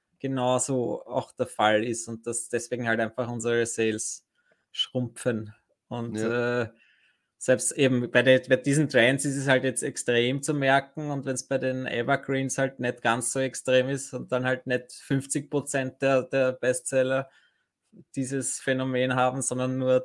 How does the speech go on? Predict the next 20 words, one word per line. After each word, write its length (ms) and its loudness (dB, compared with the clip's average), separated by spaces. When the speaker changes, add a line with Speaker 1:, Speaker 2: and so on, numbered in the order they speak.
Speaker 1:
dreißig 460 -2
Prozent, 520 -6
das 140 -10
sind's 240 -10
trotzdem 400 -6
dreißig 380 -2
Prozent 360 -4
weniger 380 0
Sales 380 -2
Speaker 2:
Mhm. 80 -12
Speaker 1:
für 160 -4
uns 340 -12
eigentlich, 500 -10
ja. 220 -14
Speaker 2:
Ja. 220 -8
Speaker 1:
Das 160 -2
ist 160 -10
das 140 -6
Blöde. 440 0
Und 520 -8